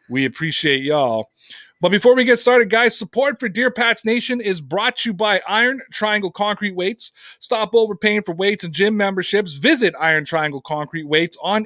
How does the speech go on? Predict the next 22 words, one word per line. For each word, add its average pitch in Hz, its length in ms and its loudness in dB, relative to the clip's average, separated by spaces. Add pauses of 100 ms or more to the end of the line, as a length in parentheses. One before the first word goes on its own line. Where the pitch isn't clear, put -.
Instagram 147 720 -2 (380)
and 170 240 -2
get 240 280 2
your 254 220 0
weights 175 540 -2
today. 151 440 -2
Tell 147 200 -4
them 151 100 -8
the 147 80 -4
Dear 160 240 -2
Pats 165 380 -2
Nation 220 320 0
sent 214 280 0
you, 226 120 -2
and 196 80 -2
you'll 208 120 2
save 208 260 -4
yourself 185 340 -4
ten 214 220 -2
percent 180 520 -2
off 160 260 -4
of 170 120 -12